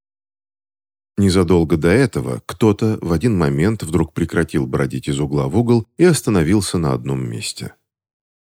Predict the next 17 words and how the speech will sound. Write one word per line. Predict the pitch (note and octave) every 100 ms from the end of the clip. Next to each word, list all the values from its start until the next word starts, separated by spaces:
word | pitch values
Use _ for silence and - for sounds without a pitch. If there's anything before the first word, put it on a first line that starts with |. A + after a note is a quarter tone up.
| _ _ _ _ _
На | F2+ F#2+
зеркале | D#2+ F#2 - D#2+ D#2
гардероба | D#2 D#2 E2 G2 C3+ A#2+
помадой | - G#2 F#2+ B2+ A2+ G#2
было | G#2+ A2
написано: | G#2 G#2+ G2+ - B1+ A1+ - _ _ _
«Жди | E2+ D2+ E2
меня | E2 C#2+ C2
там, | E2+ F#2 - _ -
где | F2+ F#2
бушует | D#2+ D2+ - E2 D2+
море. | E2 D#2 B1+ A#1 G#1 _ _ _
Я | F#2+ F#2+
буду | F#2+ F#2
там». | F2 A1 - - _ _ _ _ _ _
Что | - - G2+
ж, | -